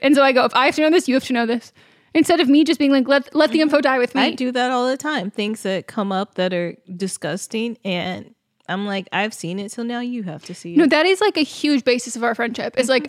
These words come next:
Speaker 2: Mm-hmm.
Speaker 1: us seeing horrible, <laughs> cringy things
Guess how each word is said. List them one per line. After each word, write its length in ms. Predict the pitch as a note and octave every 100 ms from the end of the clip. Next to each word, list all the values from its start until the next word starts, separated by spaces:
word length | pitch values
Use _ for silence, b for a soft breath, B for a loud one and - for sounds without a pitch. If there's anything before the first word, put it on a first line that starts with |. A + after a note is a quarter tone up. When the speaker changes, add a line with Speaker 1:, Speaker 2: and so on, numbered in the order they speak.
| -
Speaker 2:
Mm-hmm. 120 | C4
Speaker 1:
us 80 | D4
seeing 640 | - C4 C#4 C#4 B3+ B3+ - _ _
horrible, 840 | - - - C#4 C4 D4+ - D#4+
<laughs> 640 | D#4 C#4 - G4 G4+ F#4 F#4+
cringy 560 | - D#4+ F4 E4 D#4
things 540 | D#4+ B3+ C4 D#4 G#4